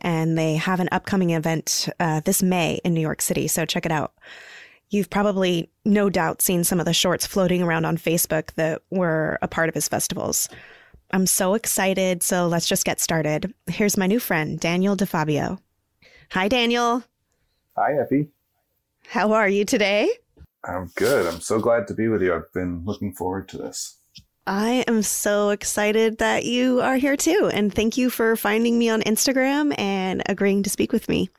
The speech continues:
Speaker 2: I found you at the perfect time. You were literally the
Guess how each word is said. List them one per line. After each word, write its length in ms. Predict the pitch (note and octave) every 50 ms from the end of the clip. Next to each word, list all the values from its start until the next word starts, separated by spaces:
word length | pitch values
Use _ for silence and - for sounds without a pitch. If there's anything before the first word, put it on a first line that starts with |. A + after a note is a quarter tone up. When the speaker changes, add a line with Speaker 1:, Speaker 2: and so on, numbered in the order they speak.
| _ - - - - - - - - - - - _ _ _ _ _ _ _ _ _ -
Speaker 2:
I 100 | G2+ F#2+
found 420 | - - G2+ G2 G2+ G#2 G#2 F#2
you 160 | G2+ G#2 G2+ F#2+
at 100 | F#2 -
the 80 | -
perfect 500 | - - - G#2+ G2 - F#2+ F#2 - -
time. 300 | - G2+ G2 G2 F#2+ F#2+
You 140 | F#2 F#2 F2
were 120 | E2+ E2+
literally 680 | E2 E2+ F#2 G2 F#2+ F#2+ G2 F#2+ F#2 F#2 F2+ F2 E2+ E2+
the 480 | D2+ D#2+ E2 E2+ E2 D#2+ D#2+ D#2+ D#2+